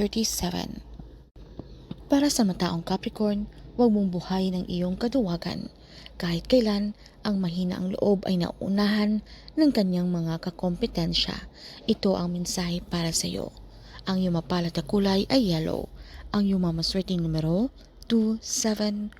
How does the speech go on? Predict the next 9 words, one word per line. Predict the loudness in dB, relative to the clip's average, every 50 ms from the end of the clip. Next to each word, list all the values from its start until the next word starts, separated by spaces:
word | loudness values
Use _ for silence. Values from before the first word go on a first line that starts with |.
| -20 -20 -14 -4
twenty-one, | 0 0 0 2 0 0 0 2 0 0 0 -2 -6 -8 -10 -20 -20 _ -2
twenty-five, | 2 2 2 2 0 0 0 2 2 2 0 -2 -4 -14 -20 -20 -20 -16 _ 2
thirty-four | 2 2 2 0 -6 -2 -2 0 0 0 -2
at | -4 -4 -4
thirty-five. | -4 -4 -4 -4 -4 -8 -6 -6 -6 -6 -8 -10 -16 -20 -20 -20 -20 -20 -20 -18 -18 -18 -18 -18 -20 -20 -20 _ _ -8 -8 -8 -8 -18 -20 -16 -16 -16 -14 -16 -20 -20 -20 -20 -20 -20 -20 -20 -20 -20 -12
Para | 0 0 2 2 2
sa | 2 2 2
mataong | 0 0 0 -2 -2 -2 -2 -2 -2 -4
Aquarius, | -4 -4 0 0 0 2 2 2 2 4 2 2 2 2 0 0